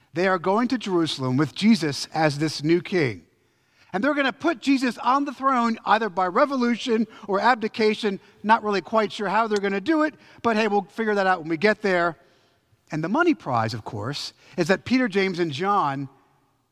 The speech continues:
they will be on the short list for his cabinet. Men of influence and power. Peter, this nobody fisherman from Galilee, he'll be part, he'll be the new vice president,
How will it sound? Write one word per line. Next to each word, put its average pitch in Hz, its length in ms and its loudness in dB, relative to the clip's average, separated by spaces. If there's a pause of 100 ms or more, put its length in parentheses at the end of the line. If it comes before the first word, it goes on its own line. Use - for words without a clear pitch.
(260)
they 190 140 0
will 196 120 0
be 151 460 0
on 139 300 0
the 135 100 -2
short 208 380 2
list 127 380 -8 (220)
for 123 180 -10
his 113 120 -10
cabinet. 151 520 -8 (1200)
Men 202 160 0
of 220 100 0
influence 233 520 0
and 147 120 -6
power. 208 500 0 (680)
Peter, 269 360 2
this 202 300 -2 (200)
nobody 277 640 0
fisherman 202 640 0
from 156 300 -2
Galilee, 196 720 -2 (580)
he'll 349 240 0
be 233 260 0
part, 254 340 -2 (120)
he'll 381 240 0
be 285 160 2
the 233 120 0
new 254 180 0
vice 240 280 0
president, 160 640 -2